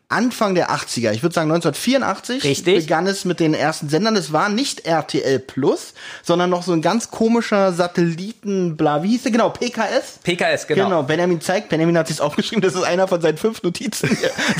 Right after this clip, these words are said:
Speaker 1: die er zur heutigen Vorbereitung gemacht
Speaker 2: Genau.
Speaker 1: hat.
Speaker 2: P K S ist nach einem Jahr übrigens der, ähm, zu Sat eins, äh, mutiert.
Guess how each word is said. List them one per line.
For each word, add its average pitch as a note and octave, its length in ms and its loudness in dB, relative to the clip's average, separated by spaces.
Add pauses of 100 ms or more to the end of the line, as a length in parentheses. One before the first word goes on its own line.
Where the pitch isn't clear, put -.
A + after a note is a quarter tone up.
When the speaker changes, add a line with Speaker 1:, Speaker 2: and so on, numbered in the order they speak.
Speaker 1:
die C4 60 2
er A3 120 0
zur A3+ 240 0
heutigen G#3 380 2
Vorbereitung E3 560 2
gemacht D3+ 280 2
Speaker 2:
Genau. F#3+ 80 4
Speaker 1:
hat. - 260 -4
Speaker 2:
P C4+ 160 0
K C#4+ 220 0
S C4+ 220 -2
ist A3 160 -6
nach G3 300 -4
einem B3+ 540 -2
Jahr A3+ 400 0
übrigens E3 720 -2 (320)
der, F3 680 2
ähm, D#3+ 760 0 (540)
zu - 160 0
Sat F#3+ 200 0
eins, F#3+ 380 -2
äh, A#2+ 420 2
mutiert. B2 480 -4